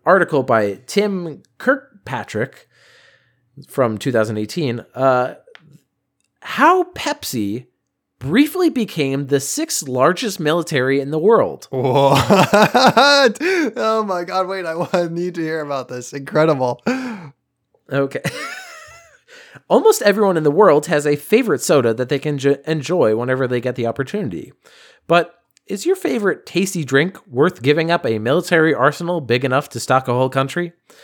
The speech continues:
Speaker 1: Well, at one point in history, the Russians thought so.
Speaker 2: Hmm.
Speaker 1: In nineteen fifty-nine, then President Dwight Eisenhower wanted to bring our American culture to citizens of the Soviet Union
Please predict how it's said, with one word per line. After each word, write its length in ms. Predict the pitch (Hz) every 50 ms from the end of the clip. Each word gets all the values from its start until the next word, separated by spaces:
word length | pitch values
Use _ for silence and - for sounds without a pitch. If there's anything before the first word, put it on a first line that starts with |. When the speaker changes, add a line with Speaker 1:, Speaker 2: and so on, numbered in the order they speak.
| - - - _ _ _
Speaker 1:
Well, 180 | - 117 139 143
at 100 | 127 110
one 200 | 131 175 240 233
point 280 | - - 139 135 - -
in 160 | 123 123 131
history, 560 | 160 220 220 - - 127 120 123 143 147 - _ _ _ _ _ _ _ _ _
the 100 | - 190
Russians 560 | 202 196 208 - - - - 151 117 98 -
thought 280 | - 117 98 90 - -
so. 340 | - - 82 - - - _ _ _ _ _ _ _ _ _ _ _
Speaker 2:
Hmm. 800 | - 110 117 139 156 156 151 135 127 117 104 92 92 92 92 98 - - - _ _ _ _ _ _ _ _ _ _ _ _ -
Speaker 1:
In 140 | 156 156 151
nineteen 380 | 170 190 233 240 - 320 294 277
fifty-nine, 680 | 233 196 196 196 170 139 127 120 107 107 113 117 127 _
then 320 | - 117 120 156 202 277 285
President 460 | 277 240 185 - 147 139 131 120 110
Dwight 260 | 113 110 151 220 - -
Eisenhower 760 | - 143 170 185 190 151 123 120 113 110 110 107 117 120 131 - _ _
wanted 260 | - 160 175 240 226 160
to 40 |
bring 240 | 135 147 143 143 151
our 180 | - 117 131 139
American 440 | 127 117 123 156 196 190 - 190 139
culture 340 | - 156 160 135 - 107
to 140 | 87 104 95
citizens 460 | - - 160 170 151 - 139 127 110
of 100 | 117 110
the 80 | 98 107
Soviet 460 | - - 151 151 139 127 113 104 -
Union 520 | 107 110 139 143 110 92 90 90 - -